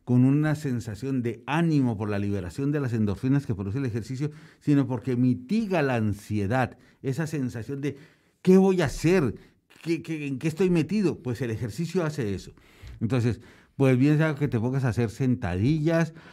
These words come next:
o como tengo yo en, en la cochera de mi casa, una cinta de andar y una bicicleta estática, lo que sea. O ponte a bailar, porque la, bailar es un ejercicio aeróbico que puede ayudar bastante. Otra cosa que también es importante en este caso es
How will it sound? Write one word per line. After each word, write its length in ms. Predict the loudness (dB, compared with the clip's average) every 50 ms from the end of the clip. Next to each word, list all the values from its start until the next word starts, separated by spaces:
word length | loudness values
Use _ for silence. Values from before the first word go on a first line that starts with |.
| -20 -8 -2
o 280 | 0 2 2 2 0 0
como 220 | -2 -2 -2 -2
tengo 260 | -2 -2 0 0 0
yo 240 | 0 2 2 2 4
en, 280 | 4 4 4 4 2 2
en 140 | 0 -2 -2
la 100 | -2 -4 -6
cochera 280 | -8 -6 -4 -2 -2
de 60 | 0
mi 120 | 0 -2 -2
casa, 280 | -2 -4 -2 -2 -2
una 720 | 0 0 0 0 0 0 0 0 0 0 0 0 0 -2 -4 -8
cinta 420 | _ -2 2 4 4 4 4 2 2
de 80 | 2
andar 360 | 2 2 2 4 4 6 6 4
y 120 | 4 4
una 180 | 4 4 4 2
bicicleta 460 | 0 -2 -4 -4 -4 -4 -4 -4 -4
estática, 600 | -6 -2 -2 -2 0 0 -2 0 0 0 0 -2 -6 -16 -20 -20 -20 _ _ _
lo 280 | 4 6 6 6 4
que 160 | 4 4 2 4
sea. 380 | 4 4 4 4 2 -2 -8 -16 _ _ _ _ _ _ _ _ _
O 480 | 6 10 10 12 10 10 6 2 -8 -2 _
ponte 420 | 6 8 8 8 6 6 6 6
a 80 | 6 6
bailar, 400 | 6 6 6 6 6 4 4 2
porque 280 | 2 -2 0 0 2 2
la, 360 | 2 2 2 2 0 0 -2
bailar 400 | 0 0 2 4 4 4 4 4
es 140 | 2 2 0
un 100 | 2 2
ejercicio 560 | 2 2 0 -2 0 0 -2 0 2 2 4
aeróbico 540 | 4 4 6 6 6 6 4 4 2 -2 0
que 160 | 0 -2 -2
puede 240 | 0 2 2 2 4
ayudar 380 | 4 2 2 2 2 2 0 0
bastante. 640 | -2 -2 -4 -4 -4 -4 -2 -2 -2 -4 -6 -12 -18 _ _ _ _ -20 -20 -20 -20 -20 -20 -20 -20 -20 -20 -20 -6
Otra 300 | 0 0 2 4 4 2
cosa 220 | 2 0 0 0 -2
que 100 | -2 -4
también 280 | -2 -2 0 0 0
es 100 | 0 0
importante 500 | 0 -2 -2 -2 -6 -4 -4 -4 -2 -2
en 80 | -2 -4
este 160 | -4 -4 -6
caso 240 | -6 -4 -4 -2 -4
es 180 | -4 -4 -6